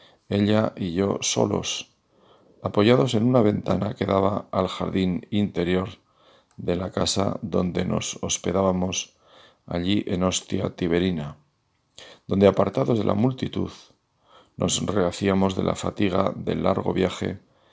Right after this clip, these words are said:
próximos a embarcarnos. Hablábamos, pues, los dos solos, muy dulcemente, y olvidando lo que queda atrás,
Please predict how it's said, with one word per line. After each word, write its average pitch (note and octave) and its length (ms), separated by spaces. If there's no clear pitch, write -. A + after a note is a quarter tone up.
próximos B2 520
a G2 60
embarcarnos. - 880
Hablábamos, F#2+ 540
pues, A2 300
los F#2 200
dos A2+ 480
solos, A#2+ 640
muy C#3 160
dulcemente, G2 840
y - 80
olvidando G2+ 500
lo F#2+ 180
que - 160
queda F#2 260
atrás, F#2+ 600